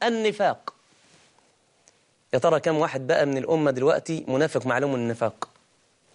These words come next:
الله أسأل أن يعافينا وإياكم. أنا بصراحة كده عاوز أصحي كل مصر بكرة تصلي الصبح، وهنعمل كده طريقة طريفة،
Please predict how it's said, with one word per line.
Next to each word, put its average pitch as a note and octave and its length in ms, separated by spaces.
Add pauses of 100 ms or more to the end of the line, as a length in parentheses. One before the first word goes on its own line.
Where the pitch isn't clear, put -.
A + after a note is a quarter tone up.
(500)
الله C#3+ 160
أسأل C#3 320
أن C3+ 100
يعافينا B2+ 300
وإياكم. A2+ 320 (920)
أنا D3 80
بصراحة E3+ 300
كده D#3+ 200
عاوز D#3+ 240
أصحي - 380
كل C#3 560 (180)
مصر D3 340
بكرة D3+ 220
تصلي B2+ 240
الصبح، - 380 (1400)
وهنعمل F3 420
كده G3 420 (240)
طريقة D#3+ 280
طريفة، C3+ 320